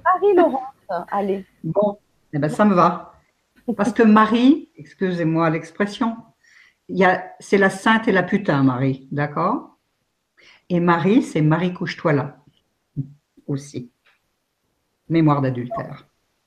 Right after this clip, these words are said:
Speaker 1: Mémoire d'a-, ah ouais, d'accord. Parce que ça, c'est du langage courant, populaire.
Speaker 2: Oui, mais il est très, il est très,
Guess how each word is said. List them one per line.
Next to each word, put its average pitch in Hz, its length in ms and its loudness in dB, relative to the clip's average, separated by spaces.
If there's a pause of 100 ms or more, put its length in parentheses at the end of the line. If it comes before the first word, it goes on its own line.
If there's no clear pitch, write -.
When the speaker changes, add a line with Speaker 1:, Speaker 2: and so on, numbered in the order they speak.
(360)
Speaker 1:
Mémoire 226 380 -6
d'a-, 240 180 -6
ah 262 80 -10
ouais, 294 240 -10
d'accord. 226 600 -12 (800)
Parce 214 120 -18
que 233 80 -10
ça, 302 140 -6
c'est 254 200 -2
du 208 100 -2
langage 190 460 -4
courant, 294 440 -2 (100)
populaire. 269 600 -8 (840)
Speaker 2:
Oui, 175 180 4
mais 160 120 6
il 143 100 4
est 147 100 0
très, 170 240 2
il 160 180 4
est 156 100 0
très, - 480 -4